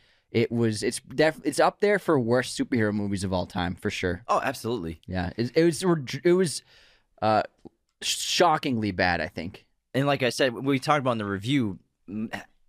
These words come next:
Speaker 2: most of the people in the audience, like, I went to the bathroom halfway through the movies, I saw most of the people, it wasn't a packed audience or anything, but
Speaker 1: It was
Speaker 2: people
Speaker 1: pretty
Speaker 2: were
Speaker 1: empty, yeah.
Speaker 2: sleeping.
Speaker 1: Yeah.
Speaker 2: People were sleeping in that movie.
Speaker 1: Yeah, it was pretty bland, pretty bland.
Speaker 2: All right, let's get back into good movies. How's that sound?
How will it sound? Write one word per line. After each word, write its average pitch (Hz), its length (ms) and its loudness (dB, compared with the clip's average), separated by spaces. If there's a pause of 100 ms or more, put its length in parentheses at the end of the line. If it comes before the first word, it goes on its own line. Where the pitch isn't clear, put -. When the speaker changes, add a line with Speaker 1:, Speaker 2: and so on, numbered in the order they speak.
(140)
Speaker 2:
most 147 340 0
of 151 60 -4
the 160 80 -4
people 135 200 -2
in 107 100 -2
the 104 120 -4
audience, 107 420 -2
like, 92 120 -4
I 95 60 2
went 120 120 -4
to - 80 -10
the 107 40 -4
bathroom 104 300 -2
halfway 95 220 -4
through 95 140 -6
the 90 80 -4
movies, 98 440 -4
I 92 140 -2
saw 104 320 2 (420)
most 160 220 0
of - 60 -16
the 156 60 0
people, 131 260 0
it 139 100 2
wasn't 131 260 0
a 107 40 0
packed 107 420 -2
audience 107 320 0
or 92 60 -4
anything, 87 280 -6
but 85 200 -2
Speaker 1:
It 127 40 0
was 127 100 2
Speaker 2:
people 127 120 -4
Speaker 1:
pretty 120 120 4
Speaker 2:
were 135 60 2
Speaker 1:
empty, 90 160 -4
yeah. 87 40 -2
Speaker 2:
sleeping. 82 340 -2 (120)
Speaker 1:
Yeah. 90 200 -4 (100)
Speaker 2:
People 123 160 -6
were 135 80 0
sleeping 120 300 -2
in 98 80 -2
that 90 120 -4
movie. 73 280 -8
Speaker 1:
Yeah, 87 200 -4 (100)
it 123 120 -2
was 110 180 -2 (280)
pretty 143 320 0
bland, 95 500 -4
pretty 123 200 -2
bland. 85 400 -6 (880)
Speaker 2:
All 147 60 4
right, 147 40 6
let's 143 120 0
get 175 100 0
back 165 180 2
into 127 140 -6
good 113 140 0
movies. 73 360 -8 (240)
How's 92 100 -10
that 95 100 -2
sound? 73 220 -10